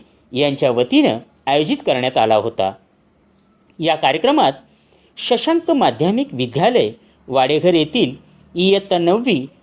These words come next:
आणि दहावीतील विद्यार्थ्यांना नवनीत गाईड संच, आठवीच्या विद्यार्थ्यांना स्कॉलरशिप संच, तसेच पेन, पट्टी, पेन्सिल, खोडरबर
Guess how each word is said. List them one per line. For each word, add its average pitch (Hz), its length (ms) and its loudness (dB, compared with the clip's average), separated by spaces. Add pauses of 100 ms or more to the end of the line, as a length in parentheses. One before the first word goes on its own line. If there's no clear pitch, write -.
(140)
आणि 262 260 2
दहावीतील 214 580 0
विद्यार्थ्यांना 151 720 0 (440)
नवनीत 226 480 2
गाईड 180 340 0
संच, 262 460 -2 (580)
आठवीच्या 156 460 -2
विद्यार्थ्यांना 160 720 0 (260)
स्कॉलरशिप 302 720 2
संच, 226 400 -2 (640)
तसेच 147 420 0 (480)
पेन, 160 340 0 (400)
पट्टी, 151 580 -2 (280)
पेन्सिल, 190 560 2 (300)
खोडरबर 160 560 4